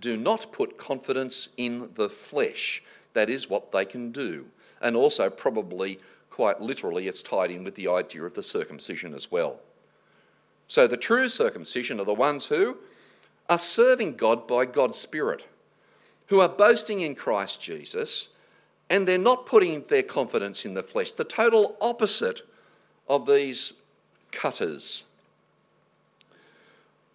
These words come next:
Paul says that the Christians that he is talking to are the real circumcision because they are the real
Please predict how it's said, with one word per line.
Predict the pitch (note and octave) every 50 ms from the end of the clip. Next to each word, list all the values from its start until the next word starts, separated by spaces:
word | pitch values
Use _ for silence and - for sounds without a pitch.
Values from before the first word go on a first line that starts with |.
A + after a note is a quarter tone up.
| _
Paul | - - G3+ G#3 G3+ G3+ G3
says | - - D3+ C#3+ C#3 C#3 C#3+ C#3 - - - - _
that | - B2+ - - - -
the | G#2
Christians | - - - - F#3 F#3+ - - - C3 A#2 A#2 A2+ A#2 B2 - - - - _ _ _ _ _ _ _ _ _ -
that | A#2 A2 G#2+
he | - G#2+ G#2+
is | G2 F#2+ -
talking | - - - E3+ F3+ F3 F3 - C3+ A#2 G#2 G2
to | - - - F3 D3+ A#2+ F2+ D#2+ D#2+ F2 A#2+ F3 - - _ _ _ _ _ _ _ _ _ _ _ _ _ _ _ _
are | - A#2 A2+ A2 G#2+
the | G2+ A2 G#2
real | G2 G#2 B2+ C#3 C3+ C3 C3 B2 B2 B2 B2+ -
circumcision | - - - - F#2+ F2+ - D#2+ D#2+ - - - D#2+ D#2 - E2+ D#2 D#2 D#2 D#2 - _ _ _ _ _ _ _ _ _ _
because | - G#2+ - - G2+ F#2 -
they | - G2+ F#2 F2+
are | F2 F2 F2
the | E2+ E2+
real | D#2+ E2+ F#2+ G#2 G#2+ G#2 G#2 G#2 G#2+ G#2+